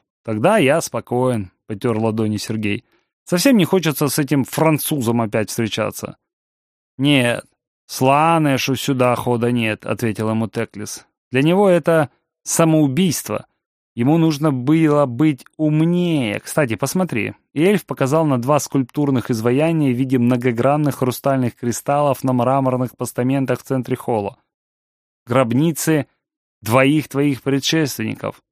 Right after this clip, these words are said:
Слаанешу с ними повезло больше». «Он убил их?» — ужаснулся молодой человек. «Одного лично, у другого приключилась авиакатастрофа», —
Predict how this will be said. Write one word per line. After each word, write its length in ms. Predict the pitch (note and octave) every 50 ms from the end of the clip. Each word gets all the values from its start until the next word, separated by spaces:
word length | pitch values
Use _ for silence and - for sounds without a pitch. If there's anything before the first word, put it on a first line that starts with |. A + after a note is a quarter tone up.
| _ _ _ _ _ _ _ _ _ _
Слаанешу 880 | - - - C#3 D3 E3+ F3+ F3+ E3+ D3+ C#3 C3 B2 A#2 - - A#2
с 120 | G2+ -
ними 240 | - C3+ C3 C3 B2
повезло 680 | A2+ - B2 A#2+ B2 A#2 A2+ A#2 B2+ C3 C3 B2+ A2+ - _ _ _ _ -
больше». 560 | A2 B2 D#3 D3 A2+ - - - - - - _ _ _ _ _ _ _ _ _ _ _ _ _ _ _ -
«Он 160 | B2 A#2 A#2
убил 320 | A2+ G2 F#2 D#3 G#3 A3
их?» — 260 | E3+ A#2+ - - - _ _ _ _ _ _ -
ужаснулся 540 | B2+ A2+ B2 C3 - B2+ B2 A#2 - B2+
молодой 300 | A#2 A#2 A#2 A2+ A2+ A2+
человек. 420 | G#2+ - A#2 A#2 A2+ A2 G#2 - _ _ _ _ _ _ _ _ _ _ _ _
«Одного 340 | - A2+ A#2 D3+ F3 F#3+ G3
лично, 580 | F#3 E3+ G3 G3 - - - G#3 G#3 G3+ F#3 D3+ C3
у 60 | C3
другого 400 | B2+ C#3 C#3+ C#3 E3 F3+ F3+ D#3+
приключилась 720 | C3 - D3 B2+ C#3+ C#3+ - - E3 E3+ E3 D3+ - -
авиакатастрофа», — 1080 | D3 D3 D3+ D3+ D3 C#3+ - D3+ C3+ - D3 - - C#3 B2+ A#2 G#2+ - A2 G#2+ G#2